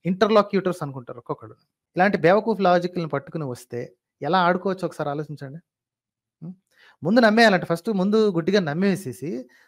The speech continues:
తర్వాత ఎవడైతే దాన్ని క్వశ్చన్ చేస్తాడో ఆడి మీద పడి రక్కాలి. ఇలాంటి బేవకూఫ్ గాళ్ళు మన ధర్మాన్ని రక్షిస్తారనమాట. So అదండి వాల్మీకి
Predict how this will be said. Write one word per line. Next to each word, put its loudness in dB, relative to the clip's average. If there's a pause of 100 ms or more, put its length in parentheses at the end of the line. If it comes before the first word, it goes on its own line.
(160)
తర్వాత 4
ఎవడైతే 0
దాన్ని -4
క్వశ్చన్ -6
చేస్తాడో -2
ఆడి 4
మీద 0
పడి 2
రక్కాలి. -6 (420)
ఇలాంటి 0
బేవకూఫ్ -2
గాళ్ళు -8 (160)
మన -4
ధర్మాన్ని -6
రక్షిస్తారనమాట. -10
So -2
అదండి 2 (640)
వాల్మీకి 0